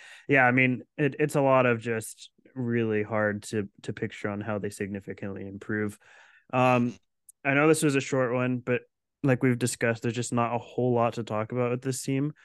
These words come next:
Speaker 1: Um, but it's always fun talking with you, Corbin. I appreciate you making time out of your busy day to, to squeeze us in. Um, if you wanna go ahead and just plug yourself and tell people where they could find you,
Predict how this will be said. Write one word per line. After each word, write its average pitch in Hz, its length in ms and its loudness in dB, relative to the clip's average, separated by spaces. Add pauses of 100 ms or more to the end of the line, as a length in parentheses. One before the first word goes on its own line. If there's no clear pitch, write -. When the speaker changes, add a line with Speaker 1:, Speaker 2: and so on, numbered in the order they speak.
(400)
Speaker 1:
Um, 113 540 2
but 120 280 2
it's 131 140 -2
always 131 340 4
fun 127 180 -4
talking 117 320 -4
with 113 160 -4
you, 117 100 -4
Corbin. 113 360 -2
I 110 60 -4
appreciate 113 500 -4
you 113 260 -2 (380)
making 123 260 2
time 131 260 4
out 127 100 6
of 127 40 6
your 123 100 4
busy 120 320 0
day 117 260 -2
to, 113 200 -4
to 120 160 -6
squeeze 117 380 -2
us 110 220 -2
in. 117 440 -2
Um, 107 460 -4 (480)
if 127 160 -2
you 127 60 4
wanna 127 160 4
go 131 140 4
ahead 127 180 2
and 123 120 -2
just 120 180 -4
plug 135 200 0
yourself 135 400 0
and 120 140 -4
tell 113 140 0
people 113 280 -4
where 113 220 2
they 110 80 0
could 107 180 -8
find 110 340 -4
you, 127 340 -2